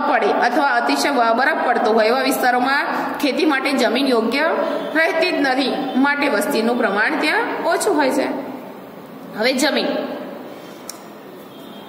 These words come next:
જમીનની બાબતમાં જોઈએ કે ફળદ્રુપ જમીન ખેતી માટે ઉપયોગી હોય છે.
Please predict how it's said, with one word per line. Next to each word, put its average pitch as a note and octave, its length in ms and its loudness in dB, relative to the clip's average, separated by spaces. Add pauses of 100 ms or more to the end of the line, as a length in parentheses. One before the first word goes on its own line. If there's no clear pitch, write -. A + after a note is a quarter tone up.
(1900)
જમીનની C4+ 480 0
બાબતમાં A3+ 440 2
જોઈએ G#3 360 0 (420)
કે C#4+ 340 0
ફળદ્રુપ A#3+ 580 2 (100)
જમીન C#4 380 2
ખેતી C#4 380 0
માટે C#4 260 2
ઉપયોગી A3+ 500 2
હોય G3+ 180 2
છે. F3+ 420 -2